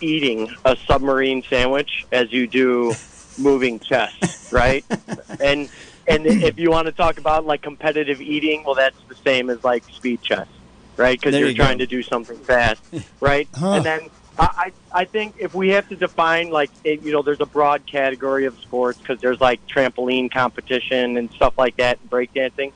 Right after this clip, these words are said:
Speaker 1: I think we really essentially have to say that a sport is more physical, like, gets your heartbeat going above,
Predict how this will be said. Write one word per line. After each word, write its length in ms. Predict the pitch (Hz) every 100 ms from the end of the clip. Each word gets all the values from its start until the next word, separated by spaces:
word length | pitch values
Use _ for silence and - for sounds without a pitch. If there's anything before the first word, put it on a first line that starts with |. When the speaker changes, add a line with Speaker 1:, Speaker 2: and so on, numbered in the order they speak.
| _ - - -
Speaker 1:
I 120 | 160 156
think 240 | 185 160
we 160 | 165 156
really 400 | 143 170 170 165
essentially 520 | 147 151 147 160 147
have 160 | 143 135
to 100 | -
say 260 | 147 147 151 - _ _
that 160 | 147 135
a 60 | -
sport 360 | - 147 151 -
is 180 | 135 117
more 320 | 131 139 143 131 -
physical, 640 | 160 139 156 - 165 170 170 _ _ _ _ 131
like, 160 | 131 113 - -
gets 220 | 156 -
your 120 | 147
heartbeat 600 | 123 151 143 - 139 127
going 460 | 139 131 131 127 131 131
above, 540 | 120 127 127 123